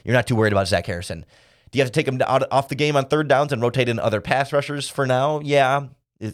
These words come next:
can you get away with that as a third round pick right now? Yeah, but you gotta hope he develops into a pass rusher, or else, you know, what, what, how valuable is that, a good run defending edge rusher in the modern day N F L? There's some, there's some value there,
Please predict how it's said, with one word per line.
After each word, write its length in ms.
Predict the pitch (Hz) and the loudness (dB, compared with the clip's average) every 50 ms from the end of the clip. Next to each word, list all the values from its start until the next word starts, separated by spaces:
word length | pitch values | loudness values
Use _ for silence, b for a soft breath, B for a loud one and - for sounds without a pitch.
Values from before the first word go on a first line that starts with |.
| - _ | -10 _
can 120 | - 123 117 | -6 -6 -2
you 60 | 107 | 0
get 100 | 131 120 | 0 2
away 140 | 117 123 127 | 2 2 2
with 80 | 123 110 | 4 4
that 120 | 131 123 | 2 2
as 120 | 123 110 | 2 0
a 40 | 117 | -4
third 380 | 107 - - 127 123 127 117 113 | -6 -2 -2 0 0 0 0 2
round 240 | 123 117 117 113 - | 2 2 2 0 0
pick 180 | 135 127 127 | -4 -4 0
right 180 | - 123 120 101 | 0 0 0 2
now? 280 | 127 127 127 127 120 b b b b b b b b b b _ _ | 2 2 2 2 0 b b b b b b b b b b _ _
Yeah, 300 | - 113 131 123 110 117 | 0 2 2 4 4 2
but 200 | 123 107 107 - | 2 0 -2 -6
you 60 | 117 101 | -4 0
gotta 220 | 117 120 117 110 | 2 2 4 4
hope 180 | 113 123 113 - | 4 2 2 2
he 100 | 113 104 | -2 -2
develops 360 | 92 101 104 110 107 90 - | 0 2 2 2 2 0 -2
into 120 | 104 101 | -4 -4
a 40 | 98 | -4
pass 320 | - - 135 139 156 - | -4 -2 -2 -2 -2 2
rusher, 300 | - 117 107 - 113 110 | 0 0 0 0 -2 -4
or 120 | 107 104 107 | -2 0 0
else, 320 | 101 101 98 - - - b b b b b b b b b | 0 0 0 -4 -8 -10 b b b b b b b b b
you 80 | - | -10
know, 220 | 98 101 98 101 - | -8 -8 -8 -10 -10
what, 180 | - 110 - - | -8 -8 -8 -6
what, 220 | 120 110 113 - | -8 -10 -8 -6
how 160 | - 120 139 135 | -2 0 0 2
valuable 460 | 120 117 123 123 123 120 113 104 110 | 4 4 4 4 2 0 -2 -4 -4
is 220 | 95 113 110 92 | -4 -4 -4 0
that, 260 | 101 110 101 90 - _ _ _ _ _ _ _ | 2 2 2 0 -4 _ _ _ _ _ _ _
a 100 | 110 110 | -6 -6
good 260 | 110 98 123 143 135 | -4 0 0 0 0
run 280 | 123 117 131 131 131 127 | 2 4 4 4 2 0
defending 440 | 117 110 - 127 113 104 107 110 - | -4 -2 -2 -2 -2 0 -4 -6 -4
edge 220 | 98 107 98 90 | -4 -6 -4 0
rusher 400 | 104 107 95 - - 92 90 85 - _ _ _ | 0 0 0 0 -4 -6 -8 -8 -10 _ _ _
in 60 | - | -10
the 60 | 98 95 | -8 -2
modern 260 | 90 95 98 95 95 | -2 -2 -2 -2 -2
day 160 | 90 98 92 | -4 -4 -4
N 80 | 87 95 | -4 -2
F 100 | 95 139 | 0 2
L? 120 | 147 180 | 2 2
There's 180 | 180 185 180 - | 0 -2 -4 -4
some, 240 | - 214 208 180 - _ | -6 -6 -6 -8 -12 _
there's 140 | _ 233 220 | _ -6 -4
some 120 | - 208 196 | -4 -2 2
value 260 | 214 214 196 156 120 | 4 4 4 2 0
there, 240 | 98 95 104 135 | -2 -4 -6 -6